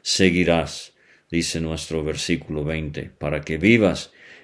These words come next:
y heredes la tierra que Jehová tu Dios te da". Se lo voy a leer en la traducción del lenguaje actual. Dios le dará ciudades a cada tribu,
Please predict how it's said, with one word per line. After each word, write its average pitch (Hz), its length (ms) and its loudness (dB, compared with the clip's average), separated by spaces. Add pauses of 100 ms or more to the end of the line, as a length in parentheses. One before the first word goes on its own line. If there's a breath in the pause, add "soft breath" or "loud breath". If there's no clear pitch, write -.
(120)
y 78 80 -4
heredes 87 420 2
la 73 200 -4
tierra 85 420 4
que 69 120 -6
Jehová 73 540 0
tu 76 140 -8
Dios 78 380 -6
te 71 140 -6
da". 69 360 -8 (880 loud breath)
Se - 160 -6
lo 117 80 8
voy 175 140 10
a 175 40 10
leer 156 280 12
en 131 100 12
la 107 120 8
traducción 104 920 8 (320 loud breath)
del 90 160 4
lenguaje 95 520 6
actual. 80 640 2 (760)
Dios 127 840 10 (320)
le 92 160 2
dará 98 380 8
ciudades 104 640 6
a 90 140 0
cada 107 300 6
tribu, 90 380 2